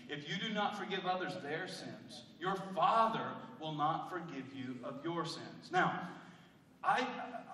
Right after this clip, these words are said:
this could make a whole series, and I'm not gonna make a series out of it, but let me just give you a couple of high points real quick. Because forgiveness, some of you are entangled in your race 'cause you can't, you haven't forgiven. And resentment and bitterness keeps you from running your race.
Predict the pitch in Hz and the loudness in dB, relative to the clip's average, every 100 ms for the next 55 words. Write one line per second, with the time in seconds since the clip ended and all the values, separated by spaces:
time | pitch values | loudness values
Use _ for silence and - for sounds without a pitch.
0 | - 156 220 185 190 262 208 190 - - | -14 -4 0 0 0 2 2 2 -2 0
1 | 208 202 - 175 151 139 147 151 165 165 | 0 0 -2 -6 -6 -6 -4 -2 2 0
2 | 165 160 165 165 - 175 147 131 131 127 | 0 -2 -2 -4 -8 -10 -8 -6 -4 -4
3 | 127 139 151 160 170 180 - 170 160 135 | -6 -10 -8 -6 -6 -8 -8 -8 -8 -8
4 | - - 170 165 139 - 156 151 - 127 | -12 -8 -8 -4 -6 -2 -2 -2 -10 -12
5 | 123 127 131 - 131 117 - - - - | -14 -14 -16 -16 -14 -14 -16 -20 -20 -20
6 | - - 208 226 - 269 - 262 302 294 | -20 -12 -2 -2 0 -2 -2 -2 -2 -2
7 | 233 - - - 240 262 254 190 185 175 | -4 -6 -8 -2 0 0 -2 -4 -4 -6
8 | - 165 170 - 180 175 196 - 214 202 | 0 2 2 0 -4 -4 -6 -8 -8 -10
9 | 202 185 156 147 - 170 156 165 - 175 | -10 -6 -6 -6 -10 -12 -12 -12 -8 -8
10 | 170 - - 170 165 170 165 - 170 - | -8 -12 -16 -8 0 0 0 -4 -8 -8
11 | 180 170 123 - 156 151 147 139 - 190 | -8 -8 -12 -14 -12 -8 -8 -8 -6 -6
12 | 196 190 135 123 131 131 175 180 160 123 | -6 -6 -10 -12 -12 -8 -6 -4 -6 -8
13 | - - 190 180 185 139 123 147 143 135 | -10 -12 -12 -10 -10 -10 -10 -10 -8 -8
14 | 131 135 135 151 135 131 | -6 -8 -8 -8 -8 -12